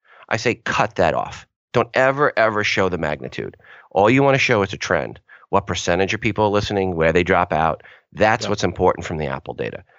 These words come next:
Speaker 1: The magnitude isn't accurate
Speaker 2: Yeah.
Speaker 1: enough to matter.
Speaker 2: Yeah.
Speaker 1: And you got the accurate number on that now on the clients, on the server side. So you take
Speaker 2: Yeah.
Speaker 1: your server side for magnitude, you take the client side from Apple to look at consumption trends.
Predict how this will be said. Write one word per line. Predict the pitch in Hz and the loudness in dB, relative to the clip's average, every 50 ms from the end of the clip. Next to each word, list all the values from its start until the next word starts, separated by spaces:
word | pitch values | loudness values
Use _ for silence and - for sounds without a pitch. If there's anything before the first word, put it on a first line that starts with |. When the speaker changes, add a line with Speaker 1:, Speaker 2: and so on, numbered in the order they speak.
| _ _ - | _ _ -2
Speaker 1:
The | 104 101 | 0 2
magnitude | 107 110 110 123 123 123 120 - 123 113 107 - - _ _ _ - | 4 4 4 2 2 0 0 0 0 0 0 -2 -4 _ _ _ -2
isn't | - 120 127 - 160 - - - _ _ _ _ _ _ _ _ - | 2 2 2 4 2 2 2 -2 _ _ _ _ _ _ _ _ -2
accurate | 107 113 123 - - 95 80 92 | -2 -2 -2 -4 -6 -6 -6 -4
Speaker 2:
Yeah. | 107 98 | -6 -6
Speaker 1:
enough | 50 - - - - _ _ _ _ - | -8 -12 -16 -20 -20 _ _ _ _ -16
to | - 113 | -10 -4
matter. | 101 110 123 135 101 - - _ | -2 0 0 0 -2 -6 -6 _
Speaker 2:
Yeah. | - 131 120 | 2 2 2
Speaker 1:
And | 101 104 | 2 0
you | 107 | 0
got | - 110 113 123 - - _ _ - | 2 2 2 2 0 -2 _ _ -2
the | 104 98 98 | 0 2 2
accurate | 101 113 - - 90 85 80 - - | 2 2 0 -4 -4 -4 -4 -4 -4
number | 85 87 85 85 80 85 82 76 - _ _ - | -4 -4 -2 0 0 0 0 0 -2 _ _ -2
on | 85 85 80 | 0 0 0
that | 82 85 - - - | 0 0 -2 -2 -2
now | 87 90 92 90 90 90 - - _ _ - | -2 0 2 2 0 -2 -4 -8 _ _ -2
on | 85 87 90 90 | -2 0 0 -2
the | 82 | -4
clients, | - - 120 117 120 117 - - - - | -2 0 2 2 2 0 -2 -6 -4 -2
on | 92 87 92 | 0 0 0
the | 87 | 0
server | - - 120 - 101 | 0 0 0 0 -2
side. | 87 - 65 50 - - _ _ - - - _ | -4 -4 -6 -6 -8 -10 _ _ -20 -20 -20 _
So | - - | -4 -2
you | 110 101 | -2 0
take | - 143 135 | 2 0 0
Speaker 2:
Yeah. | 104 | 2
Speaker 1:
your | 110 127 | 0 0
server | - - 131 135 143 147 | 0 2 2 2 2 0
side | - - 131 131 123 - | 0 0 0 0 0 -2
for | - | -4
magnitude, | 117 117 117 120 110 95 80 - - 80 76 78 - _ - _ _ _ _ _ | -2 0 0 0 -2 -4 -6 -6 -6 -6 -6 -6 -8 _ -20 _ _ _ _ _
you | - 92 - | -10 -4 -2
take | - 104 - - | 0 0 0 -2
the | - | -6
client | - - 135 139 131 113 107 | -4 0 2 4 4 2 2
side | - 104 92 82 82 - | 2 2 2 2 0 -2
from | - 78 73 | -4 -4 0
Apple | 87 104 107 107 - - 82 80 80 - _ _ _ - | 2 2 2 2 0 -2 -6 -6 -6 -10 _ _ _ -12
to | - 87 | -6 -4
look | 92 92 90 - | -2 -2 -2 0
at | 85 82 - - - | 0 -2 -2 -2 -4
consumption | - 85 - - 90 87 82 - - 80 | -6 -6 -2 0 0 0 0 0 -4 -4
trends. | 76 - 85 73 69 55 - - - | -4 -4 -6 -6 -8 -8 -12 -16 -18